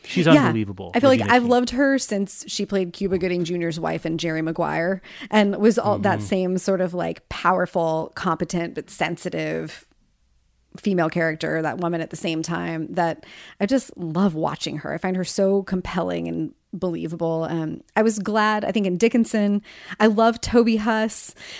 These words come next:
Speaker 2: Um, and we, and Toby Huss is showing up not speaking in a Southern accent. So, like, part of my brain was like, "Toby Huss is Emily Dickinson's
Speaker 1: I
Speaker 2: father, and
Speaker 1: know.
Speaker 2: he's talking, like, old school Amherst," 'cause he's just always Southern. Um, my only quibble, I think, across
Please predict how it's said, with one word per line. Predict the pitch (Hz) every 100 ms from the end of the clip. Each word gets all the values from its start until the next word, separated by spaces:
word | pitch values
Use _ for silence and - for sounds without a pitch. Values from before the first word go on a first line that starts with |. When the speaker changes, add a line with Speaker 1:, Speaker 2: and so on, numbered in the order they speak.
| -
Speaker 2:
Um, | 220 196 190 180 -
and | 233
we, | 240 240
and | 226 214
Toby | 240 233 233
Huss | 226 220
is | 220
showing | - 233 220 214
up | 214
not | 208 220 -
speaking | 233 220 226
in | 208
a |
Southern | 196 226 214 208
accent. | - 202 - 254 269
So, | 233
like, | 208 -
part | - 214
of | 220
my | 220
brain | 220 220 226
was | 214
like, | 185
"Toby | - - 196 208
Huss | 196 202 185
is | 170
Emily | - 180 185
Dickinson's | 175 180 185 175 -
Speaker 1:
I |
Speaker 2:
father, | - 208 214
and | -
Speaker 1:
know. |
Speaker 2:
he's | 156 -
talking, | - 214 220
like, | 196 185 - - - 269 -
old | 208 226 214
school | - 240 220 220
Amherst," | 165 180 226 269 294 285 -
'cause | 196
he's | 180 - -
just | 233 - -
always | 196 196 175 160 -
Southern. | 165 139 143 175 - - - -
Um, | 180 165 165 - -
my | 220 214 247
only | 277 311 311
quibble, | - 311 277 220
I | 185
think, | 208 214
across | 208 233 214